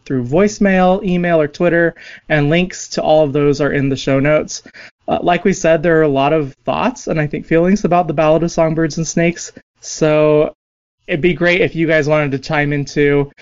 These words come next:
uh, share your opinions. Maybe you agree with something we said, or maybe you disagree with something, uh, we're about to say. But whatever the case, you can join in on the discussion as well. Again, those links are in the show notes. So with that said, we're gonna jump into our regular segment, What Are You Reading?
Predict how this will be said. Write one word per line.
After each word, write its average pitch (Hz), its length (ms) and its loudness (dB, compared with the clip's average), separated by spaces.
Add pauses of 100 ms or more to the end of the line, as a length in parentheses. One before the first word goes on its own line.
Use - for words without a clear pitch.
(220)
uh, 151 140 -2
share 160 260 0
your 151 140 4
opinions. 143 640 -2
Maybe 156 280 -4
you 151 80 0
agree 165 200 0
with 202 140 2
something 185 300 -2
we 170 120 -2
said, 156 360 2
or 143 80 0
maybe 139 240 -2
you 131 40 0
disagree 139 380 -2
with 131 140 0
something, 131 420 0 (480)
uh, 160 240 0
we're 147 140 2
about 139 260 0
to 139 80 -12
say. 139 340 0 (160)
But 165 280 0
whatever 175 480 2
the 170 80 2
case, 156 440 -2 (180)
you 156 200 -2
can 151 240 -2
join 147 260 0
in 139 120 0
on 135 100 2
the 135 80 2
discussion 135 380 -4
as 127 120 -2
well. 131 380 0 (300)
Again, 135 280 0
those 135 220 0
links 135 260 -2
are 147 140 2
in 131 340 0 (200)
the 139 80 0
show 131 240 0
notes. 147 480 -2 (1200)
So - 140 -4
with 170 80 0
that 226 180 4
said, 226 240 2
we're 220 60 2
gonna 190 180 2
jump 180 280 -4
into 170 260 -6
our 160 160 2
regular 156 340 -2
segment, 175 460 -2
What 175 220 2
Are 196 40 2
You 170 180 -2
Reading? 185 500 0